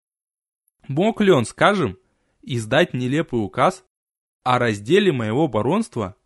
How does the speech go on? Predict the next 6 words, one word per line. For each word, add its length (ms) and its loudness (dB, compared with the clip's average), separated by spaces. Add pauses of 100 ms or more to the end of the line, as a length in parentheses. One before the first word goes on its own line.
(160)
между 380 -2
ближайшими 640 -2
соседями? 760 -2 (800)
Заставить 680 2
графа 440 2
Экимоса 640 -2